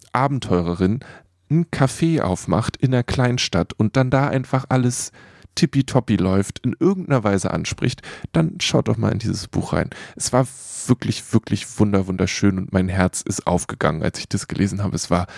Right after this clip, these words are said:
ein wahrer Traum. Also, vielen, vielen Dank fürs Zuhören. Wenn ihr Feedback, Rückmeldungen und so weiter habt, dann schreibt eine E-Mail an kulturgut at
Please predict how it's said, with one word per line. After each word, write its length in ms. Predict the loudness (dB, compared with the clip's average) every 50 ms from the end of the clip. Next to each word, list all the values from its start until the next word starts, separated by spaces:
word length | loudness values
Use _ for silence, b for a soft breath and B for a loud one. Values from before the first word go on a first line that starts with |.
| B B B B B B -2
ein 260 | 0 0 0 -2 -6 _ _ _ -6
wahrer 380 | -2 -2 0 2 2 2 2 2 0
Traum. 380 | -6 -2 0 2 2 0 0 -6 -14 _ _ _ _ _
Also, 300 | 0 0 0 -2 -4 -8 B B B
vielen, 440 | -18 -14 -10 -4 0 2 2 2 0
vielen 220 | -2 -2 -2 0
Dank 200 | 0 -2 -2 -4
fürs 240 | -2 -2 -2 0 0
Zuhören. 400 | 0 2 2 2 4 2 0 0
Wenn 120 | -2 0 0
ihr 100 | -2 -2
Feedback, 500 | -2 -2 -4 -2 2 2 2 2 2 0
Rückmeldungen 560 | -2 0 2 2 2 4 4 2 0 0 0
und 200 | 0 0 0 0
so 140 | 0 0 2
weiter 340 | 2 2 2 0 0 0
habt, 220 | 0 -2 -2 _ 0
dann 140 | 0 0 0
schreibt 380 | 0 2 2 2 0 0 -2
eine 140 | -2 -2 -2
E-Mail 400 | 0 0 0 2 2 2 2 2 0
an 240 | 0 0 -2 -2 -6
kulturgut 880 | -2 0 0 0 0 -2 -4 -2 2 2 2 2 2 0 0 0 -2 -2 0
at 140 | 0 0